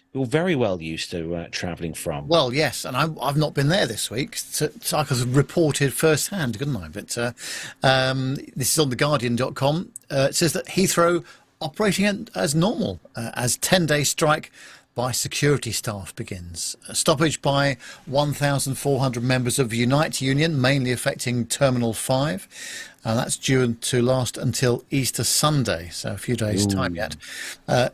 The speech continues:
Speaker 2: Heathrow Airport says it was operating as normal as the first of ten days of strikes by those security staff got underway at the start of the Easter holiday period. Passengers have been warned of potential disruption as these,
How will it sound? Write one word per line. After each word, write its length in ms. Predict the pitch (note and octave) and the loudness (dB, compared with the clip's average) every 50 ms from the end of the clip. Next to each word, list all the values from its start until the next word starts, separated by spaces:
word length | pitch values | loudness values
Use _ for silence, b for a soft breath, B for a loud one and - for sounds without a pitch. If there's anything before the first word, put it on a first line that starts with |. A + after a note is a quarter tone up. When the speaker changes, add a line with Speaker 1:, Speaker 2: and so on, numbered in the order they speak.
| - - | -6 -6
Speaker 2:
Heathrow 320 | - - D#3+ D3+ A#2 D3+ D3+ | 0 2 2 4 4 4 4
Airport 320 | D3 C#3 - C#3+ E3 D#3+ - | 2 2 -2 -4 -4 -4 -2
says 240 | - D#3+ D3 B2 | 0 0 0 0
it 80 | - - | 0 -2
was 280 | C#3+ B2+ D3 E3 D#3 F3 | 2 2 2 4 4 2
operating 440 | F3 D#3+ - D#3 D3 C#3 B2+ C#3 | 0 0 0 0 0 0 0 0
as 80 | C3 A#2+ | 0 0
normal 440 | C#3 C3+ C3+ C#3+ D3+ D#3+ F3+ F#3+ - - | 2 2 4 4 4 2 2 0 -2 -2
as 220 | C#3 B2+ B2 - | -2 -2 0 0
the 80 | - A#2+ | -2 -2
first 340 | - - C3+ B2+ A#2+ - - | 0 2 2 2 2 2 -2
of 160 | B2 A2 - | -4 -4 -6
ten 260 | - - - E3 E3 D3+ | -4 0 2 2 4 4
days 280 | C#3+ C3+ C#3 B2 A#2 | 4 2 2 0 -4
of 100 | B2+ G#2+ | -6 -6
strikes 540 | - - - D#3+ D#3 F3+ - - - - B B B B B B B B _ - | -6 -4 -2 -2 -2 -2 -2 -6 -10 -16 B B B B B B B B _ -2
by 200 | A#2+ A#2+ B2 A#2+ | 0 2 2 2
those 180 | A2+ A#2+ A2+ | 2 2 0
security 360 | - - - - A#2+ A2 - - | 0 -2 -2 -2 -2 -2 -2 -4
staff 300 | - - B2+ A#2 A2+ - | -6 -2 -2 -2 -2 -2
got 160 | - A#2 A2+ | -4 -2 -2
underway 340 | A2+ A2 G#2 G#2+ G2+ A2+ G#2+ | 0 0 0 0 0 0 0
at 80 | A2 - | 0 0
the 80 | - | -2
start 400 | - - - - A#2+ A2+ G#2+ - | -4 -2 -2 0 0 0 -2 -2
of 100 | - G2+ | -4 -4
the 160 | - A#2+ A#2+ - | -2 -2 -2 -2
Easter 320 | - C#3 A2 - - C3 A2 | -2 -2 -2 -2 -2 -4 -4
holiday 400 | - - B2+ A#2 A2 A2 A2+ G#2 | -4 -2 -2 0 2 2 2 0
period. 580 | - - - - D3+ D3+ C#3+ B2 G#2 F#2+ - B B B B B B B B B B B | 0 0 2 4 4 4 4 0 -2 -6 -8 B B B B B B B B B B B
Passengers 400 | - - D#3 C#3+ - D#3 D3+ C#3 | -2 -2 0 0 0 -2 -2 -2
have 100 | - C3 | -2 -2
been 240 | - C#3+ C3 C3 B2+ | -2 0 0 0 2
warned 340 | B2 C3+ C#3+ C#3 C3+ C3+ B2 | 2 4 4 4 2 0 0
of 80 | A#2+ - | -2 -4
potential 440 | - - - E3 E3+ A3 - D3+ D3 | -6 -4 -2 -2 0 0 0 -2 0
disruption 800 | C3 D3 B2 - F3 F#3+ - - - - A#2+ G2+ F#2+ G2 - - _ | 0 0 2 2 2 2 2 0 -4 -4 -4 -4 -6 -10 -14 -12 _
as 300 | - C3+ C3 C3 A2+ - - | -2 -2 0 0 0 -2 -2
these, 460 | - C3 C3 B2+ B2 B2+ A#2+ A2 - | -2 0 0 2 2 2 0 -2 -4